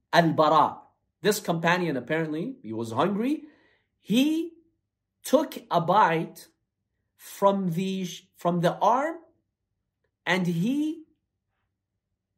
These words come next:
put it in his mouth to eat it, or about to put it in his mouth.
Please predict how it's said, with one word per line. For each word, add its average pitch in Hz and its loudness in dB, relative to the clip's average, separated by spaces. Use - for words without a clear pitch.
put 262 6
it 226 0
in 185 -6
his 180 -2
mouth 233 -2
to 170 -8
eat 139 -2
it, - -14
or 190 2
about 190 4
to 175 -4
put 151 -6
it 113 -4
in 107 -14
his 95 -14
mouth. 85 -16